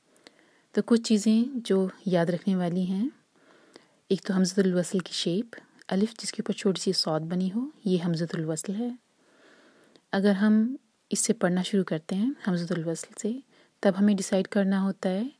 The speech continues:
کہ ہم اس کو فتحہ کے ساتھ پڑھیں گے، کسرہ کے ساتھ پڑھیں گے یا ضمہ کے ساتھ پڑھیں گے۔ اگر ہمزۃ الوصل بیچ میں آتا ہے،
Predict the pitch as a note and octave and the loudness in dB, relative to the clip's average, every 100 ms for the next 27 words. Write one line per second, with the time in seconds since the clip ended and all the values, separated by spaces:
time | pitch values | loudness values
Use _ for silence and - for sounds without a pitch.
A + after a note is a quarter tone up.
0 | _ _ _ - F#3 F#3+ - F#3+ G#3 - | _ _ _ -8 0 0 0 -2 -2 0
1 | A3+ G#3+ A3 G#3 G#3+ G3+ G3+ G#3 G3+ - | 0 2 -2 0 0 2 2 0 -2 -2
2 | F#3+ F#3+ F#3+ F#3+ F#3 - F3+ F3 F3+ F3+ | -2 -4 -4 -4 -6 -6 -6 -4 -4 -6
3 | F#3+ F3+ F#3+ A3+ F3+ D#3+ D#3+ D#3+ - F3+ | -4 -4 -4 -4 -4 -2 -6 -10 -16 -16
4 | - E3 E3 E3+ G3+ _ _ _ _ _ | -12 -12 -12 -14 -20 _ _ _ _ _
5 | - - _ _ _ _ - G#3 G3+ C4 | -20 -20 _ _ _ _ -8 0 2 4
6 | A#3+ G#3+ G#3+ A3+ G#3 G3 - G3+ F3+ F3 | 4 4 2 2 2 0 0 0 0 -2
7 | F#3 D#3+ D#3 - D#3+ | -2 -2 -4 -8 -8